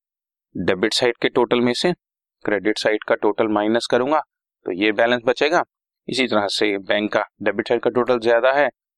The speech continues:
उसमें से क्रेडिट साइड का टोटल माइनस करूंगा तो क्रेडिट साइड पे बैलेंस बचेगा। और ये अमाउंट एक बार मैं फिर बता दूं, this is forty five hundred। शायद आप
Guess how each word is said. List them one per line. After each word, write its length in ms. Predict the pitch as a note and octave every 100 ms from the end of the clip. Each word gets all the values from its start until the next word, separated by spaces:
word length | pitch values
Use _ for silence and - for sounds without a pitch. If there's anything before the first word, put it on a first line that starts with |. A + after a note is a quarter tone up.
| _
उसमें 240 | A2 - G#2
से 80 |
क्रेडिट 260 | G#2+ G#2 F#2+
साइड 140 | A2
का 100 | -
टोटल 240 | G2+ G2 G2+
माइनस 320 | F#2 F#2 F2 -
करूंगा 300 | - - B2
तो 120 | E3+ F#3 - _ _ _ _ -
क्रेडिट 220 | G#2 -
साइड 140 | F2+
पे 120 | - G2+
बैलेंस 320 | F#2 F2 F2
बचेगा। 280 | F#2 - D3
और 220 | - A#2 -
ये 360 | B2 A#2+ G3 A#3
अमाउंट 500 | A2 G2+ G2 G2+ F#2+
एक 160 | F#2+ G2+
बार 100 | G2+
मैं 140 | G2+ -
फिर 120 | B2
बता 280 | A#2+ B2 C3+
दूं, 140 | E3+ B2
this 220 | A2 -
is 140 | B2 -
forty 380 | A2+ - - A2+
five 300 | G#2+ G#2 G2+
hundred। 280 | G#2 D#3 -
शायद 360 | - G#2 G2
आप 100 | G2+